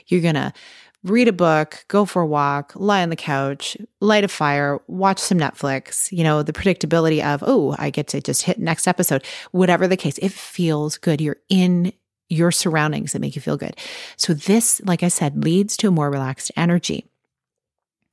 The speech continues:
Also, the power of a morning routine sets your energy up for the day.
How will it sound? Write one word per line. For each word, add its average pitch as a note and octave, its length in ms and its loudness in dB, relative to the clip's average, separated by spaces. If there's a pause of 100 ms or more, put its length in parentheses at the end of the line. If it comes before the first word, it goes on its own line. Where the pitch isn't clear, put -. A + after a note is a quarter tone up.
(640)
Also, G#3 380 4
the C#3 100 -4
power C#3+ 260 -2
of C#3+ 120 -4
a D3 40 -2
morning D3 260 -4
routine D#3+ 540 -2
sets - 580 0
your G3+ 240 0
energy D3+ 640 -4
up - 140 -10
for - 220 -8
the E3 160 -4 (160)
day. A#3 540 -4